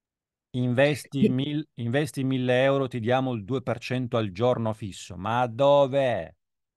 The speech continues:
Speaker 2: Isa, scusami, ma anche in Zoom puoi guadagnare anche così.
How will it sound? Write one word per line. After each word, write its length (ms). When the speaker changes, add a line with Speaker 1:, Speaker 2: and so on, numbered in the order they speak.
Speaker 2:
Isa, 440
scusami, 480
ma 120
anche 260
in 180
Zoom 520
puoi 380
guadagnare 640
anche 320
così. 480